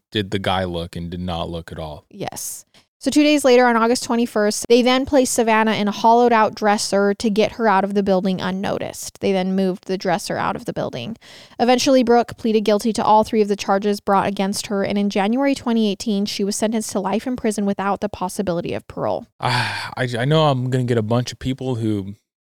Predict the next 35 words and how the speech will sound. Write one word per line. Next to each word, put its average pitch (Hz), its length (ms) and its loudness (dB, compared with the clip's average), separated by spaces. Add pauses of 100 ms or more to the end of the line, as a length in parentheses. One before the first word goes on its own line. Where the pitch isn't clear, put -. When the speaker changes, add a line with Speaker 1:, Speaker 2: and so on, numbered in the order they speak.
(180)
Speaker 1:
disagree 110 460 -4
or 104 180 0
agree 110 240 -4
with 135 220 -2
me, 156 120 -2
but 113 200 -2
it's - 180 -6
like, 101 320 -2 (960)
it, - 180 -12 (220)
it's - 220 -8
crazy 131 320 0
that 127 200 0
someone 117 300 -2
can 113 140 -2
do 110 160 0
something 110 320 -4
like 107 180 -4
that. 107 300 -2 (480)
And 92 360 -4
yeah, 117 340 2
cool, 135 280 2
you 104 100 0
get 113 140 0
life 110 260 0
in 104 80 -6
prison, 104 400 0
great, 98 360 0
you 107 80 -6
never 101 220 -6
get, 95 180 -8
get 95 100 -6
out. 101 240 -2
But 95 220 -4
I 104 100 -8
just, - 260 -8